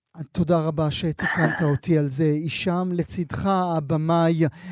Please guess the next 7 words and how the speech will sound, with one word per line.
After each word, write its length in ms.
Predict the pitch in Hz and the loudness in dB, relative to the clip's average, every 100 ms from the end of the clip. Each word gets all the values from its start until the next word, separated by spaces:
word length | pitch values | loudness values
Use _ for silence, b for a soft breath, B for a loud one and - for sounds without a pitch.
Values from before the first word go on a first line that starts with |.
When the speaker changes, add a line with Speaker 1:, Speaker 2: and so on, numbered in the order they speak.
| 165 | -12
Speaker 1:
בילאל 520 | 151 147 170 175 175 165 | -4 0 2 4 4 4
יוסף, 500 | 165 139 - 143 - | 0 0 0 -2 -2
שביים 720 | - 151 139 156 160 180 175 | -2 -2 0 -2 2 2 2
השנה 460 | 151 - 156 147 147 | -2 -2 -2 -2 -2
את 80 | |
סרטו 500 | - 165 143 180 175 | -2 -6 -2 2 4
חיים 520 | 135 92 180 185 185 | 2 0 -2 -2 -2